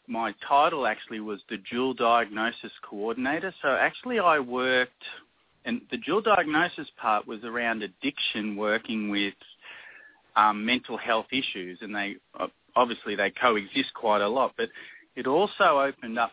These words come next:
for a lot of mental health issues coexisting with physical ailments. So, and I got to see it a lot, and probably the big three that are out there that people mostly present with would be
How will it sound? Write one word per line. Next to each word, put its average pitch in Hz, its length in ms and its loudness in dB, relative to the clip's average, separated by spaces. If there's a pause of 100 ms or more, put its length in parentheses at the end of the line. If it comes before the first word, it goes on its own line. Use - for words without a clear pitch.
for 117 120 -6
a 107 40 -4
lot 107 220 -4
of 101 160 -10
mental 131 440 -6
health 131 300 -2
issues 107 460 -8 (680)
coexisting 107 720 -2
with 98 120 -6 (120)
physical 156 540 -4
ailments. 95 540 -2 (520)
So, 107 360 4 (1160)
and 123 80 4
I 123 120 6
got 170 220 2
to 156 100 -6 (100)
see 151 160 4
it 127 100 4
a 117 80 4
lot, 131 280 4
and 120 100 -14
probably 156 320 -4
the 120 120 -8
big 170 240 -2 (280)
three 165 320 4
that 110 160 -2
are 107 160 4
out 123 240 6
there 104 160 -2
that 95 200 -6
people 113 320 -12
mostly 110 460 -4
present 117 540 -6
with 98 180 -6 (120)
would 95 160 -10
be 101 440 0